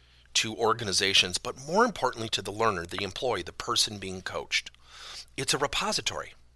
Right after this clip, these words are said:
It's a place where they put their thoughts, their feelings. See, studies bear it out,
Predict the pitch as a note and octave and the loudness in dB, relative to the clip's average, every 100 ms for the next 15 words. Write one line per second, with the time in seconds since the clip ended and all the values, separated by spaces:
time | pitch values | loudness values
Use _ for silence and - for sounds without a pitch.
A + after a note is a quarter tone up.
0 | - - _ - - - C3 - - - | -20 -20 _ -20 -20 -12 -4 -2 -2 -4
1 | E3 - D#3 C3 - C#3 - G2+ C#3 C3+ | 0 0 0 -4 -2 -4 -4 -2 2 2
2 | - - F#2+ - B2 E2 - - - - | 2 -4 -4 -6 -8 -8 -8 -10 -10 -18
3 | - - - - E3 D3 C#3 - - - | -16 -8 2 2 4 0 -4 -12 -8 2
4 | - G#3+ D4+ A#3 - C3+ A2+ G#2+ G2 - | 6 8 8 6 6 8 8 6 2 0